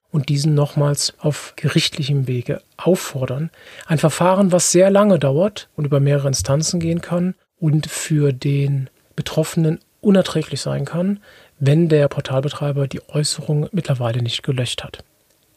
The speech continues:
Dies führt im Ergebnis dann eben auch wieder dazu, dass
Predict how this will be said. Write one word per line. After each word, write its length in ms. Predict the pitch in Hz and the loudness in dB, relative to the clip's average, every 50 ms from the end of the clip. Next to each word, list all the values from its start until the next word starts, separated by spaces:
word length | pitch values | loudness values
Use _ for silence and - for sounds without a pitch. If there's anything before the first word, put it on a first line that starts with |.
| - - | 0 4
Dies 180 | 175 208 202 | 4 4 4
führt 180 | - - 160 143 | 2 0 0 0
im 120 | 147 139 | 0 0
Ergebnis 440 | 135 135 131 - 147 143 - 151 - | -2 -2 -2 -2 -2 0 0 -2 -2
dann 160 | - 139 127 | -2 -4 -4
eben 220 | - 143 139 - 131 | -4 -4 -4 -4 -6
auch 180 | 123 131 - | -6 -4 -2
wieder 200 | - 156 151 175 | 2 4 4 4
dazu, 440 | 165 165 156 - - - 170 160 151 - _ _ _ _ _ | 4 4 2 0 -2 -2 -2 -2 -4 -6 _ _ _ _ _
dass 400 | - 143 135 131 - - - 175 | 2 2 2 2 0 -2 -4 -6